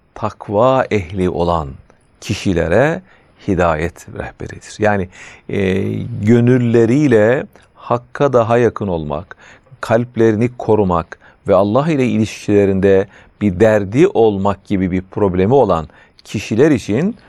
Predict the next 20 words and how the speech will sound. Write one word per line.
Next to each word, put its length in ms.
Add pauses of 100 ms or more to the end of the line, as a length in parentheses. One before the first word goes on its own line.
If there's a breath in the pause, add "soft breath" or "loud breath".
(240 soft breath)
e, 200
Kur'an-ı 460
Kerim'in 640 (240 soft breath)
mutlak 640
bir 220
hidayet 880 (360 soft breath)
rehberi 480
olduğunu 560
anlattıktan 600
sonra 600 (440 soft breath)
Allah 240
Teala 360
Hazretleri 580 (420 soft breath)
mümin, 800 (480 soft breath)
kafir 760 (420 soft breath)
ve 200
münafık 960 (120)
kavramlarının, 1000 (400 loud breath)
e, 160
tanımlarını, 960